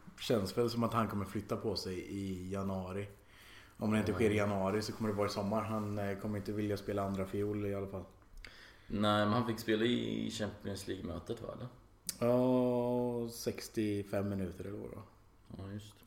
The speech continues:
Speaker 1: Sen, eh, blev det byte. Men, eh,
Speaker 2: Ja.
Speaker 1: och jag menar, alltså, ja, eh, hur, De Gea, jag vet inte hur länge han kommer hålla längre. Det är väl minst två år, tycker jag väl han borde klara av.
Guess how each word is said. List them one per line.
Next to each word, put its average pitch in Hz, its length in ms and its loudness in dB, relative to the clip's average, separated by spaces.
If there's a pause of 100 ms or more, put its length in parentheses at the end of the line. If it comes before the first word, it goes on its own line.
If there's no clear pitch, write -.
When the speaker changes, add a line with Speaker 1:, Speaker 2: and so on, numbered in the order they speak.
Speaker 1:
Sen, 95 360 -4
eh, 92 320 -6 (200)
blev 95 140 -6
det 95 60 -10
byte. 92 240 -10 (180)
Men, 101 360 -2
eh, 98 60 2 (140)
Speaker 2:
Ja. 139 240 -4 (420)
Speaker 1:
och - 100 -4
jag 113 100 6
menar, 113 160 4
alltså, 113 240 2 (500)
ja, 113 480 0 (840)
eh, - 120 -6 (500)
hur, 107 180 -6 (120)
De 113 60 -2
Gea, 110 520 0 (220)
jag 104 100 -4
vet 107 160 -4
inte 110 140 -2
hur 107 80 2
länge 101 440 0
han 107 220 -2
kommer 107 200 0
hålla 110 440 0
längre. 98 360 -2
Det 101 100 -4
är 104 60 -2
väl 104 280 -4 (680)
minst 139 540 2
två 104 200 -2
år, 98 240 4 (140)
tycker 101 240 0
jag 98 80 2
väl 98 160 4 (400)
han 104 120 -4
borde 98 160 -2
klara 98 300 0
av. 95 140 -2